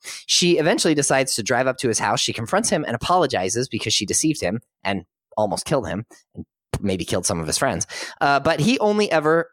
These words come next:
loved her. She, so she says, "I was horrible to you, but you only ever loved me. You were, you were genuine and I was false. I realize that now." And, uh, she says, "I love you." More strings.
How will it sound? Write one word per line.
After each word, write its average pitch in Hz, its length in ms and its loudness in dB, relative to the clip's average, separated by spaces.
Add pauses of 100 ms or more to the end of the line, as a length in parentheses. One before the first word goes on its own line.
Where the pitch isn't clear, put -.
loved 131 340 0
her. 156 200 0
She, - 160 -2
so 139 120 2
she 135 140 -2
says, 139 220 0 (260)
"I 165 160 4
was 185 120 4
horrible 151 320 2
to 147 120 -4
you, 165 160 2
but 131 120 0
you 139 180 2
only 170 260 2
ever 120 160 0
loved 143 220 0
me. 92 100 -6
You 131 220 0
were, 113 260 0
you 139 160 2
were 123 140 0
genuine 156 440 -2
and 92 100 -2
I 110 100 0
was 98 200 -2
false. - 460 -4 (800)
I 131 80 2
realize 135 340 2
that 85 160 0
now." - 180 -6 (540)
And, 143 200 2
uh, 131 160 4
she 147 200 4
says, 139 280 2
"I 131 120 4
love 170 240 2
you." 87 220 -4 (340)
More 160 220 4
strings. 135 720 2